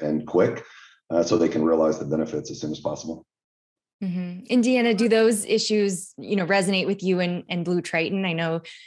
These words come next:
Speaker 2: you're within a, a fast-growing organization and recently completed an acquisition. So I'd love to hear,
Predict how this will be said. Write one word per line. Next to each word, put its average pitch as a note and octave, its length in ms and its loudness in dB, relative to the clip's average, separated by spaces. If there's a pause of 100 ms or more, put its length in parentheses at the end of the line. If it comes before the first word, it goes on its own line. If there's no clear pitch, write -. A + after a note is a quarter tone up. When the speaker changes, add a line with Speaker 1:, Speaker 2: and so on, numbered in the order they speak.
(100)
Speaker 2:
you're F#3+ 220 2
within F#3+ 260 2
a, F3 460 0
a F#3+ 60 -2
fast-growing G3+ 520 -2
organization F3+ 800 -4
and E3 120 -4
recently E3+ 380 -4
completed E3 480 -6
an D#3+ 100 -6
acquisition. D#3 680 -4
So D#3+ 160 -4
I'd D#3+ 100 -2
love D#3 140 -2
to D#3+ 80 -2
hear, D#3 340 -4